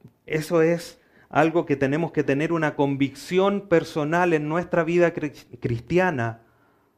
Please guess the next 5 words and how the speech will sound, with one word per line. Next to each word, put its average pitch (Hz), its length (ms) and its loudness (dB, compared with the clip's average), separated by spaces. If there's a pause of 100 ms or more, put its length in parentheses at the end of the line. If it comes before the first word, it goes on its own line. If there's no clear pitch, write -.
(260)
de 123 240 0
que 139 300 4
Él 135 320 -2 (920)
nos 127 160 -4
guarda, 135 560 -2